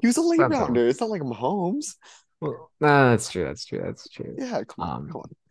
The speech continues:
Speaker 2: but, like, okay, respectfully,
Speaker 1: Res-
Speaker 2: this team beat out expectations for me. I'm gonna lean, like, lean into, like, the one win right. Did you think they were gonna have a winning record, like,
Speaker 1: No.
Speaker 2: throughout your lifetime?
Speaker 1: We had 'em last.
Speaker 2: Yeah.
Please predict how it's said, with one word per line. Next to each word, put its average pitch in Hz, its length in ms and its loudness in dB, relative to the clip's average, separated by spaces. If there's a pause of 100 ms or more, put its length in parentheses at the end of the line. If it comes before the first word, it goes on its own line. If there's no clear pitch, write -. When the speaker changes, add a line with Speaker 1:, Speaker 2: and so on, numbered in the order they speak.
(640)
Speaker 2:
but, 147 80 8
like, 127 160 6
okay, 101 260 -2 (320)
respectfully, - 800 -4 (460)
Speaker 1:
Res- - 340 0 (560)
Speaker 2:
this 151 220 4
team 208 240 4
beat 98 200 4
out 87 160 2
expectations - 760 -10
for - 160 -10
me. - 280 -18 (520)
I'm 147 100 4
gonna 135 120 8
lean, 117 180 4
like, 95 180 0
lean 101 180 0
into, - 220 -8
like, 95 160 -10
the 98 60 -8
one 87 160 -4
win 80 160 -10
right. 60 280 -14 (640)
Did 165 140 6
you 494 140 4
think 466 160 8
they 440 100 12
were 415 80 10
gonna 370 180 6
have 359 180 0
a 339 40 6
winning 285 300 4
record, 214 340 0
like, 143 240 0
Speaker 1:
No. 98 280 2
Speaker 2:
throughout 147 220 -2
your 143 80 4
lifetime? 113 380 2
Speaker 1:
We 135 60 6
had 147 120 4
'em 123 160 -2
last. - 540 -4 (320)
Speaker 2:
Yeah. 175 160 10